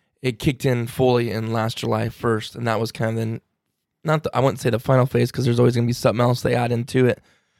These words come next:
<clears throat> But there's thirty-nine million residents here in California, and only one half of one percent are hunters.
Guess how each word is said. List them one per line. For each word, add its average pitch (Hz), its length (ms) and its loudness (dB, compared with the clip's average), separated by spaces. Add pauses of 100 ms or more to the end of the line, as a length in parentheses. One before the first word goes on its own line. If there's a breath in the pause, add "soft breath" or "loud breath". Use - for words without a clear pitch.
(340)
<clears throat> 190 240 -16
But 143 260 -6
there's 131 240 4
thirty-nine 156 880 2
million 143 580 2 (160)
residents 123 720 2 (420)
here 151 220 4
in 143 140 6
California, 127 760 2 (140)
and 123 140 -2
only 135 220 6
one 131 280 4
half 135 420 0 (480)
of 123 120 -2
one 139 200 4
percent 120 480 -2 (1040)
are 110 100 -4
hunters. 113 460 -4